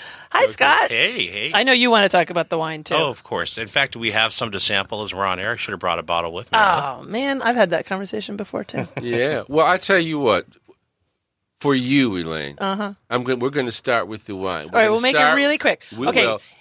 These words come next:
Speaker 2: We're gonna start
Speaker 1: We,
Speaker 2: with one of
Speaker 1: three
Speaker 2: my
Speaker 1: minutes on wine.
Speaker 2: one of my favorite places, which is the Guadalupe Valley.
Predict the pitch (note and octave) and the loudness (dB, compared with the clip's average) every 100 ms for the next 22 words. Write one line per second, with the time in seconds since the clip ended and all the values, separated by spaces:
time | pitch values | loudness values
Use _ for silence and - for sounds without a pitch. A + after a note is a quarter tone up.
0 | - C3+ D#3+ D3+ - D3+ C#3+ C#3 B2+ C#3+ | -8 -4 -2 -2 0 2 2 0 -4 -4
1 | C3+ C#4 D4+ D#4 D4 C4+ A#3+ G#3+ D#3+ - | 2 2 4 2 2 0 0 -2 -6 -10
2 | G#2 A#2 B2+ A2+ G2 - A#2+ C3 D3+ - | -4 -2 0 0 -2 -2 -4 -4 -8 -6
3 | A#2 G2 - A2 A#2 G2+ G#2 F#2 E2+ F#2+ | 0 0 -2 -8 -6 -6 -4 -6 0 2
4 | G2 G2+ G#2+ B2+ A#2 G2 E2+ E2+ G#2 | 2 0 -4 -4 -4 -2 -2 -2 -6